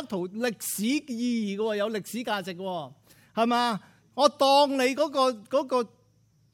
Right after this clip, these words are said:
最初個師傅偷懶，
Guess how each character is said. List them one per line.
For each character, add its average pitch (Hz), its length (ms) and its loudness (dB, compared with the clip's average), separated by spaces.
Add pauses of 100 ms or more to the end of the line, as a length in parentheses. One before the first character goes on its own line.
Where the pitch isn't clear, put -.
最 269 300 0
初 285 220 2
個 269 120 6
師 285 360 0
傅 233 440 -2 (360)
偷 285 280 4
懶， 214 460 4